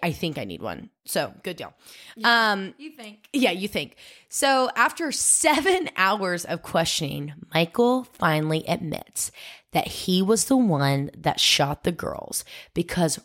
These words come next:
Speaker 1: Robert forced him to while pointing a second gun to his head,
Speaker 2: Oh my
Speaker 1: which is
Speaker 2: God.
Speaker 1: something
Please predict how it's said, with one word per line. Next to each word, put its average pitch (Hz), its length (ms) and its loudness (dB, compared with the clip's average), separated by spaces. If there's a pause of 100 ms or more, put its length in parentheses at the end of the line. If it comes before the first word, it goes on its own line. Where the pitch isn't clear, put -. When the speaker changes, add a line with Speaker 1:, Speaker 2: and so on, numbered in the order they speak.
Speaker 1:
Robert 165 760 2 (180)
forced 214 380 2
him 143 240 -4
to 139 280 0
while 143 260 4
pointing 143 600 -2
a 160 100 -4
second - 560 -2
gun 147 360 -8 (180)
to 147 100 -6
his 151 220 -6
head, 180 360 -2 (460)
Speaker 2:
Oh 226 40 -20
my 226 80 -18
Speaker 1:
which 175 180 2
is 170 100 4
Speaker 2:
God. - 60 4
Speaker 1:
something 180 640 2